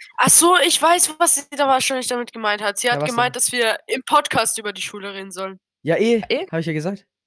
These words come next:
Speaker 1: Ach
Speaker 3: Ja,
Speaker 1: so,
Speaker 3: los.
Speaker 1: ja, Bro, ich dachte, ich dachte, du hast sie so,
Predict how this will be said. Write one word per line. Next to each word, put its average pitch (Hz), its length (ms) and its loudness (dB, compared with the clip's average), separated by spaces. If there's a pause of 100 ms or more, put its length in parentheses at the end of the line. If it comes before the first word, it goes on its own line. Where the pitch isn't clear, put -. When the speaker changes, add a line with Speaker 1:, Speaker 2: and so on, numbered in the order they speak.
Speaker 1:
Ach - 180 0
Speaker 3:
Ja, - 0 -
Speaker 1:
so, 339 420 2
Speaker 3:
los. 302 160 0
Speaker 1:
ja, 320 260 4 (280)
Bro, 320 140 4 (140)
ich 339 100 -6
dachte, 320 380 -2 (300)
ich - 180 -8
dachte, 311 320 -2
du 302 100 -2
hast 302 180 2
sie 262 80 -2
so, 285 280 -4